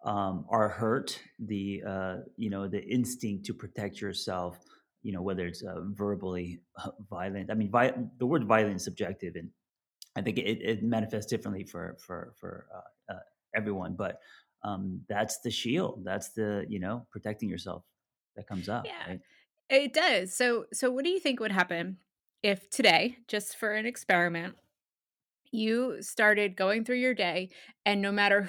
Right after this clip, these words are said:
Speaker 2: who it was, every time someone said something to you, you just shouted at them,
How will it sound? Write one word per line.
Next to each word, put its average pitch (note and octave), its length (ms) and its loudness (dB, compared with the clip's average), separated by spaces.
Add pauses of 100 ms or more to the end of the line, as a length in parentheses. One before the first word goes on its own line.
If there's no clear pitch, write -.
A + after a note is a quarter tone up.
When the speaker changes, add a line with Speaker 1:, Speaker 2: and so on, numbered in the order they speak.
(140)
Speaker 2:
who C#4 200 6
it F#4+ 140 4
was, A3 640 2 (340)
every C4+ 340 6
time A#3 500 2
someone G#3+ 600 0
said F#3 360 2
something F#3+ 440 -2
to - 160 -4
you, E3+ 380 0
you F3 240 -2
just F#3+ 260 -2
shouted G3 520 4
at D3+ 240 2
them, D3+ 260 -4